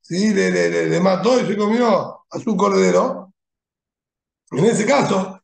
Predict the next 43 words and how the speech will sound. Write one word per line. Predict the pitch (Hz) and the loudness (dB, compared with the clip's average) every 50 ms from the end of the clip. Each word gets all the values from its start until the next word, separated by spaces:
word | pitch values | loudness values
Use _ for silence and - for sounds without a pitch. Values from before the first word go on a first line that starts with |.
| _ | _
si | _ - - 202 | _ -4 0 2
bien | 233 262 262 226 175 139 113 - - - - _ _ | 4 4 4 4 2 0 -2 -6 -12 -18 -20 _ _
nosotros | - 156 165 151 - 247 254 247 - 233 202 165 | -2 -2 -2 0 2 2 2 2 2 2 2 4
no | 190 240 285 320 311 277 233 - 277 | 6 6 6 6 4 2 0 -2 -4
juzgamos | 269 208 - 208 247 277 277 262 254 233 214 | -4 -4 -2 0 2 2 4 4 4 4 2
en | 233 233 247 | 4 2 2
el | 240 | 2
Knesset | 220 226 226 208 - - 247 240 220 185 147 - - - _ _ _ _ _ _ | 2 2 2 2 2 2 4 4 4 2 0 -2 -8 -14 _ _ _ _ _ _
fuera | - 214 247 247 233 214 | 2 4 4 6 4 2
de | 196 208 214 | 2 2 2
Eretz | 214 214 196 156 160 160 | 2 2 2 0 -2 -2
Israel, | 175 196 185 151 165 165 170 170 165 165 165 170 175 190 233 269 285 - - - _ _ _ _ _ _ _ _ _ _ _ | -2 -2 0 0 0 2 2 2 2 2 2 2 2 2 0 0 -2 -6 -12 -16 _ _ _ _ _ _ _ _ _ _ _
y | 143 | -8
Tafaz, | 131 139 127 110 170 220 277 302 - - | -6 -4 0 2 4 4 4 4 2 2
la | 226 247 269 | 2 4 4
Mafkera | 247 233 214 - - 202 185 | 4 2 0 0 0 0 2
Almine. | 170 160 156 151 143 135 | 2 2 2 0 0 0
De | 131 147 156 | 0 0 2
todas | 156 180 175 160 | 2 4 4 4
maneras, | 160 165 180 214 254 262 233 180 - - - - _ _ | 4 4 4 4 4 4 2 0 -2 -6 -12 -18 _ _
eso | - 190 185 233 220 | -4 0 0 2 2
que | 190 220 | 2 2
le | 214 208 | 2 2
agarró | 202 202 214 247 | 2 2 2 2
no | 254 240 208 | 2 2 2
se | - 196 | 2 2
lo | 208 | 2
vamos | 220 220 185 180 | 2 2 2 2
a | 185 175 | 2 2
poder | 180 180 185 202 220 220 220 - - - _ _ _ - | 2 2 4 4 2 2 0 -2 -6 -12 _ _ _ -4
quitar. | 202 190 - 220 196 175 147 - - - - - _ | -2 -2 2 2 2 2 0 -2 -4 -8 -14 -14 _
Y | - 165 | -2 -2
eso | 175 - - 196 | 0 2 2 4
es, | 208 233 262 262 262 262 - - _ _ | 4 4 4 4 0 -4 -10 -16 _ _
puntualmente, | - 185 190 190 196 208 208 208 226 233 220 190 196 | -2 0 0 2 2 2 4 4 4 4 4 2 2
como | 185 190 202 | 2 2 2
dice | 202 185 208 185 | 2 2 0 0
Tosafot, | 175 175 165 151 135 220 277 302 - - - - _ _ - | 0 0 0 2 4 4 4 4 2 -2 -8 -14 _ _ -4
de | - 151 | -4 0
tratarse | 147 170 160 160 190 220 240 - - 226 | 2 2 2 2 2 2 2 2 0 2
que | 180 220 | 2 4
le | 226 226 | 4 4
agarró | 208 208 202 196 208 233 269 302 311 302 - - - | 4 4 4 4 4 4 4 4 4 2 -2 -6 -10